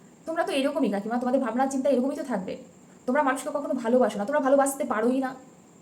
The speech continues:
তোমরা ভালোবাসতে পারোই না। কারণ কি বলো তো, তোমরা নিজেদের মতো তোমাদেরকে মনে, সবাইকে মনে করো। তোমার জন্য আমি অনেক অপমান সহ্য করেছি।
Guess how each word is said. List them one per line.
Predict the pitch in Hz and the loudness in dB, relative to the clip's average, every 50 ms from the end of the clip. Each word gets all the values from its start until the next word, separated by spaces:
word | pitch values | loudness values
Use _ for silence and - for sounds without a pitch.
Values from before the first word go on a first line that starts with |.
| - - - - - - - - - - - - | -20 -20 -20 -20 -20 -20 -20 -20 -20 -20 -8 -2
তোমরা | 269 311 330 | 2 4 4
ভালোবাসতে | 320 269 254 277 294 302 294 311 | 4 6 4 4 4 4 2 0
পারোই | 247 214 220 247 226 | 0 2 2 2 2
না। | 208 | 2
কারণ | - 247 277 330 | 2 0 -2 -2
কি | 330 294 | -2 -2
বলো | 311 311 320 | 0 0 0
তো, | 339 320 | -2 -2
তোমরা | 302 277 302 294 | 0 0 4 4
নিজেদের | 240 285 311 359 370 320 | 4 4 4 2 0 0
মতো | 294 277 285 | 0 0 0
তোমাদেরকে | 277 254 220 214 202 208 214 | 0 0 0 0 -2 -2 -2
মনে, | 202 196 190 190 190 - - | -4 -2 -2 -4 -6 -8 -6
সবাইকে | - 202 185 185 208 190 | -6 -4 -4 -2 -4 -4
মনে | 185 185 185 | -4 -4 -6
করো। | 185 180 185 185 - - - - - - - - - - - - - - - - - - - - - - | -6 -6 -8 -10 -12 -16 -20 -20 -20 -20 -20 -20 -20 -20 -20 -20 -20 -20 -20 -20 -20 -20 -20 -20 -16 -8
তোমার | 330 359 339 320 | 0 2 2 2
জন্য | 320 302 302 285 | 2 0 0 0
আমি | 277 320 | 0 2
অনেক | 240 190 208 226 240 262 277 294 302 - 247 | 2 2 4 2 2 0 0 0 -2 -2 -2
অপমান | 226 233 240 233 | -2 -2 -2 -4
সহ্য | - - 202 185 185 | -4 -4 -4 -6 -6
করেছি। | - - - - - - - | -6 -6 -8 -8 -10 -14 -16